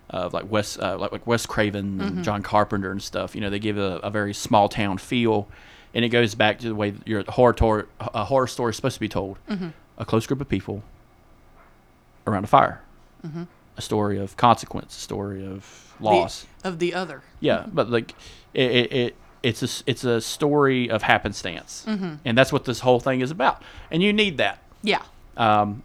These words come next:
Speaker 1: and going into, like, like I said, episode three, uh, Proverbs, which
Speaker 2: Mm-hmm.
Speaker 1: Proverbs are just stories to live by
Speaker 2: Mm-hmm.
Speaker 1: in the Bible, um,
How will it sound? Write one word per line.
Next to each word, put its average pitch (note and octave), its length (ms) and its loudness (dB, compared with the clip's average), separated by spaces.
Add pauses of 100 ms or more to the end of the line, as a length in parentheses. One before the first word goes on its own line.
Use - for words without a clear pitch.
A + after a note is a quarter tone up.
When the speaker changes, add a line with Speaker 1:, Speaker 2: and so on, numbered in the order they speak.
(140)
Speaker 1:
and B2 140 0
going F3 200 4
into, D3 300 -2
like, A#2 220 0
like B2 120 -2
I A#2 40 -6
said, A2 200 -4
episode A#2 420 -4
three, A2+ 380 0
uh, G2 100 -2
Proverbs, A#2 760 6
which A2 260 -2
Speaker 2:
Mm-hmm. - 100 -10
Speaker 1:
Proverbs C3+ 560 10
are A2+ 140 4
just A2 480 0 (500)
stories D3 560 4
to - 100 -6
live A2+ 280 -2
by - 280 -8 (140)
Speaker 2:
Mm-hmm. A3 220 0 (180)
Speaker 1:
in A2+ 120 -4
the F#2 60 -4
Bible, F2+ 320 -4 (420)
um, G2 420 2